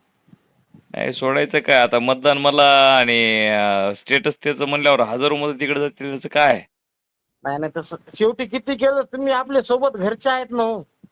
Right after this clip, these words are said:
Speaker 1: अरे, घरचे आहेत, मग घरचे स्टेटस ठेवा ना. द-, घरचे स्टेटस नाही का? आता तुम्हाला लिंक हाय पाठवा, लिंक टाकून देतो लगेच.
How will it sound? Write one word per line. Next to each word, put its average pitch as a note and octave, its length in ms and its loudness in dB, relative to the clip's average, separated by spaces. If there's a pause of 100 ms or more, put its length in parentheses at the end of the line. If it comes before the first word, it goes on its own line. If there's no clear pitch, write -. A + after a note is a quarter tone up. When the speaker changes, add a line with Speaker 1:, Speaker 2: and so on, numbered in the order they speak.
(760)
Speaker 1:
अरे, B2+ 260 -10
घरचे A2+ 360 -4
आहेत, C#3 240 -2
मग C3 140 -6
घरचे A#2+ 300 0
स्टेटस C#3+ 560 -6
ठेवा D#3+ 240 0
ना. E3+ 140 -6 (300)
द-, A2+ 260 0
घरचे B2+ 280 2
स्टेटस D3+ 360 -2
नाही D#3 160 4
का? D3+ 140 4
आता A2+ 160 -2
तुम्हाला C#3+ 380 2
लिंक D3 300 2
हाय C3+ 220 6
पाठवा, F3 320 0
लिंक D#3+ 260 -2
टाकून D3+ 280 0
देतो C#3 180 -6
लगेच. - 400 -10